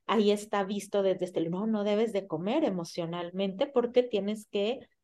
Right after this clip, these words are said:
tener un tipo de cuerpo". Entonces también es ahorita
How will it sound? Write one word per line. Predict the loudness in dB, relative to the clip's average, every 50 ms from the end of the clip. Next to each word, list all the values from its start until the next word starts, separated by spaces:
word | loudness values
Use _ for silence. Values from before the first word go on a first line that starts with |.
| _ _ _ _ _ _
tener | 0 0 2 2 2 0 0
un | -2 -6
tipo | -6 -6 -2 0 2 2
de | 2 0
cuerpo". | 0 -2 -2 0 0 -2
Entonces | -4 -4 -2 -2 -2 -2 -2
también | -2 -2 0 2 4 4 4 2 0 -2 0
es | 0 0 0 -2 _ _ -6 -4
ahorita | 0 0 0 0 2 2 2 2 0 -2